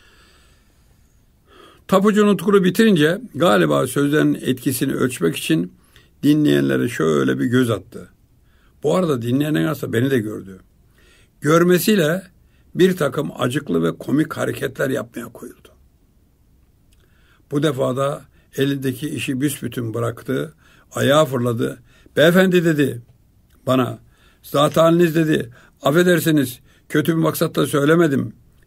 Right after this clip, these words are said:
diye geveledi. "Yo, telaşlanmayın," dedim.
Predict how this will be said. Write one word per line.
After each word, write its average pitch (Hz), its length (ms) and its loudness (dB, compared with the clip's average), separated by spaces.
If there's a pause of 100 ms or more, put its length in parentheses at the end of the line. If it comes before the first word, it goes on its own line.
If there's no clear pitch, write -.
(140)
diye 127 180 2
geveledi. 104 600 -2 (960)
"Yo, 160 460 0
telaşlanmayın," 170 760 -2
dedim. 131 360 -8